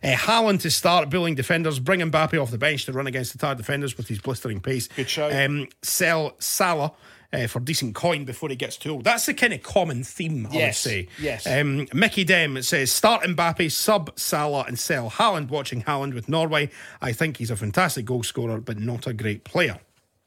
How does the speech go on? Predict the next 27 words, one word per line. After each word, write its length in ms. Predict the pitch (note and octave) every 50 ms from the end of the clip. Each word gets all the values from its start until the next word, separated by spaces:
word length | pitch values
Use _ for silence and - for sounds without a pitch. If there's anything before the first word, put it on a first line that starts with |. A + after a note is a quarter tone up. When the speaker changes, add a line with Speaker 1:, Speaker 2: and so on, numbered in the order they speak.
| _ _
Speaker 2:
Interesting. 1080 | - A#2 E3+ F#3+ - - - C#4 F4 F#4+ C4+ - - - - A3 E3+ C3 A2 G2 F2 E2 - _ _ _ _ _ _ _ _ _ _ _ _ _ _ _ _ _ _ _ _ _ _ _ _ _ _ _ _ -
I, 160 | B3+ D4 C4 A3+
I, 100 | B3 C4+ C4+
there, 240 | G#3+ B3 B3+ B3 A#3+
there's 160 | A3+ A3 -
something 400 | - - D#4 D#4 - - C4 G#3
in 160 | A3+ C4 C#4
that. 240 | G#3+ C#3 D3+ E3 - - - - - - - - - _ _ _ _ _
There's 300 | - F#3 G3+ G3+ G3 -
Speaker 1:
Yeah. 60 | - - A#3+ C4
Speaker 2:
definitely 240 | B3+ - C4+ B3+ -
something 340 | - A3 G3 - G3 G3 G3+
in 60 | G#3
that 160 | G3+ G3+ F3
when 120 | E3 D#3+
it 40 | D#3+
Speaker 1:
Well, 100 | C4+ B3
Speaker 2:
comes 160 | E3+ F#3 G3+
Speaker 1:
I 20 | G#3
mean, 60 | G3+
Speaker 2:
to 60 | E3
Haaland. 480 | C#3+ F3+ F#3+ F#3+ A3+ - C#3 D3 - -
Speaker 1:
well, 120 | E3 E3+ - -
let, 180 | - - - -
let's 140 | F3 D#3+ -
be 80 | C3+
honest. 300 | B2 B2+ A#2 G2 - -